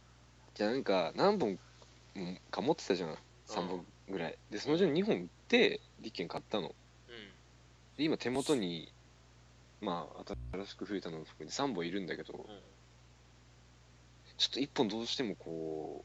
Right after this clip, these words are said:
Speaker 1: う、まあ、完璧に見た目なんですけど、
Speaker 2: うん。
Speaker 1: ちょっと一本、ミッシェルガン・エレファント好きじゃないですか。
Speaker 2: はいはいはい。
Speaker 1: で、もともとパンク好きじゃないですか。
Speaker 2: はい。
Speaker 1: 俺なんでパンク好きでミッシェル好きなのにプレシジョンベースを持ってないんだってなって。
Speaker 2: <laughs> うん。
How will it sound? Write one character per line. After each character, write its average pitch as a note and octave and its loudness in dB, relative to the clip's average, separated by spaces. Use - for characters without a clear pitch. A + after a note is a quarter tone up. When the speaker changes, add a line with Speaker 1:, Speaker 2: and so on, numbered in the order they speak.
Speaker 1:
う、 - -20
ま - -8
あ、 - -20
完 D3+ -4
璧 - -2
に D#3 2
見 B2+ 0
た - -2
目 D3 6
な D3+ 8
ん C#3+ 6
で A2 2
す - -8
け - -4
ど、 D3+ -4
Speaker 2:
う - -6
ん。 - -10
Speaker 1:
ち - -4
ょ D3+ 0
っ - -4
と - -2
一 G#2+ 0
本、 F2 -4
ミ - -4
ッ - 0
シ - 0
ェ D3+ 4
ル E3+ 4
ガ F3+ 6
ン・ F3 6
エ E3+ 6
レ D#3+ 4
フ B2 2
ァ G#2 0
ン - 0
ト F#2 -6
好 - -6
き - -6
じ G#2 -2
ゃ - -2
な E2 -2
い D#2 -6
で D2 -8
す - -16
か。 - -8
Speaker 2:
は C3+ 0
い A#2+ 0
は A2 -4
い A2 -4
は G2 -8
い。 - -20
Speaker 1:
で、 A2 2
も G#2+ -2
と - -2
も C3 0
と - -10
パ B2 -6
ン C3 -6
ク - -10
好 - -8
き - -8
じ G2+ -2
ゃ F2+ -2
な D#2 -4
い D2+ -8
で - -10
す - -10
か。 - -16
Speaker 2:
は A2 -4
い。 - -10
Speaker 1:
俺 D3 -2
な F3 -2
ん - -4
で E3+ -6
パ - -6
ン D#3 -8
ク - -8
好 - -8
き - -6
で G2+ -2
ミ G#2 -4
ッ - -8
シ - -2
ェ F#2 -2
ル E2 -4
好 - -6
き - -8
な F#2+ -4
の E2 -6
に D#2 -10
プ - -8
レ A2 -2
シ - -2
ジ B2 2
ョ B2 0
ン A2+ -4
ベ A#2+ 2
ー - -2
ス - -4
を - -6
持 F2 -4
っ - -6
て - -8
な E2+ 0
い - -4
ん F#2 -6
だ - -12
っ - -18
て - -8
な - -4
っ - -6
て。 - -10
Speaker 2:
<laughs> - 0
う C3 0
ん。 - -4